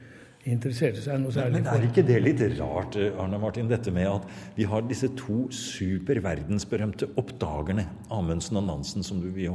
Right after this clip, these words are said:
Speaker 2: har nevnt litt
Speaker 1: Ja.
Speaker 2: her nå, på samme tid som altså da Lumholtz reiser ned under palmenes, eh, brennende sol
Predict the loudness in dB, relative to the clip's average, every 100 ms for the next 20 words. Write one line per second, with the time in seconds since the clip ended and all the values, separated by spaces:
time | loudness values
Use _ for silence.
0 | -2 -2 -2 -2 -2 -2 -2 0 -2 -4
1 | -14 -16 -18 -20 -14 -2 -2 -2 -8 -6
2 | -4 -2 -2 -4 -4 -6 -4 -2 -4 -8
3 | -16 -20 -20 -20 -12 -4 0 0 0 0
4 | 2 2 0 2 2 2 0 -2 -2 -2
5 | -2 -2 0 2 0 0 0 -2 -4 -4
6 | -2 -2 -2 -4 -4 -2 -2 -4 -14 -12
7 | -4 0 0 0 0 0 0 0 0 0